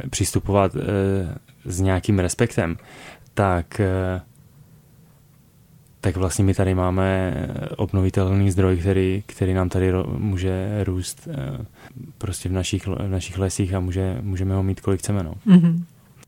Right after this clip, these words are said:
Speaker 2: No a každopádně, eh, to vaše studio tady tou cestou jde, věří těm dřevěným stavbám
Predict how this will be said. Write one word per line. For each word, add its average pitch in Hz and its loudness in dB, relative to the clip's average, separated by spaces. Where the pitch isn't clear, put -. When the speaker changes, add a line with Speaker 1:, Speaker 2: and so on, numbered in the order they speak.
Speaker 2:
No 180 -2
a 190 4
každopádně, 202 0
eh, 185 -6
to - -10
vaše 180 -4
studio 214 0
tady 180 -4
tou 190 -2
cestou 170 -6
jde, 175 2
věří 170 0
těm 214 4
dřevěným 220 2
stavbám 214 -4